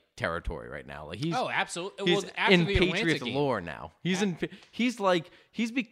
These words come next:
Speaker 1: but he's so, he's like the clutch type player that the Patriots always have.
Speaker 2: Yeah.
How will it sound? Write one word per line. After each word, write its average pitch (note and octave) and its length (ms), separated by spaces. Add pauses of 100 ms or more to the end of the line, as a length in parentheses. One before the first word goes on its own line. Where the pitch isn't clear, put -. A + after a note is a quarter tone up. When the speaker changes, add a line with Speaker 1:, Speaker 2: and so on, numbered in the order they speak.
Speaker 1:
but F#3 120
he's F3+ 240
so, G#3 520 (120)
he's D3+ 220
like D3+ 320
the C3+ 80
clutch C#3+ 720
type C3 320
player B2+ 380
that F#2+ 120
the F#2+ 80
Patriots G2+ 400
always F#2+ 420
have. A#2 360
Speaker 2:
Yeah. - 60